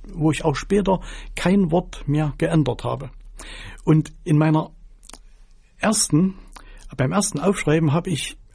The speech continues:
aus welchen Gründen auch immer, diesen Titel drüber geschrieben, Lied ohne Worte. Dann hatten wir in Greiz eine Lesung, wo Harald Seidel, der Initiator der prominenten Gespräche, drei Journalisten versammelt hat, die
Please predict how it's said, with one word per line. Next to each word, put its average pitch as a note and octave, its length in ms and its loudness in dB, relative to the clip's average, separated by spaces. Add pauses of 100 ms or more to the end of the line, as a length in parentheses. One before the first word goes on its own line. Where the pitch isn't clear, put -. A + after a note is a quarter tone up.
aus C3+ 280 -4
welchen G#3 440 2 (200)
Gründen A3 340 4
auch F3+ 160 -2
immer, G#3 340 2 (360)
diesen F#3 240 2
Titel E3+ 280 2
drüber B2+ 300 0
geschrieben, A2+ 500 0 (220)
Lied D#3+ 260 2
ohne F3+ 300 4
Worte. F3 300 0 (1300)
Dann C#3 200 2
hatten F3+ 220 4
wir F3+ 160 2
in C#3 140 2
Greiz F#3 340 2
eine C#3 240 4
Lesung, F3 560 4
wo C#3+ 240 4 (500)
Harald C3 440 0
Seidel, E3 460 4
der B2 280 2 (920)
Initiator D#3 600 4
der C3 160 2
prominenten C#3+ 640 4
Gespräche, C#3+ 560 2
drei D#3+ 300 2
Journalisten D3 720 2
versammelt B2+ 500 2
hat, D#3 220 -2
die C3+ 180 0